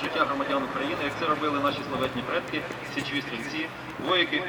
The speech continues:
ви-, вояки Української Галицької армії та Української повстанської армії. Наша сила у незламності українського духу і єдності. Разом переможемо! Слава Україні!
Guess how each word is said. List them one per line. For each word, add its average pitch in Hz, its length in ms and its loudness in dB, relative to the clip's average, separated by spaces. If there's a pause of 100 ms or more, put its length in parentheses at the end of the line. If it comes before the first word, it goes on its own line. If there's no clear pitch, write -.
(100)
ви-, 160 240 2
вояки 165 340 8
Української 143 520 2
Галицької 127 460 4
армії 156 340 2
та 123 60 2
Української 120 500 -2
повстанської 107 540 -4
армії. 98 340 -4 (600)
Наша 156 280 12
сила 185 400 8 (220)
у 147 60 4
незламності 151 680 6 (100)
українського 123 640 -4
духу 160 240 -4 (380)
і 151 60 -4
єдності. 143 480 2 (640)
Разом 156 320 8 (340)
переможемо! 127 520 2 (600)
Слава 175 500 10
Україні! 156 400 6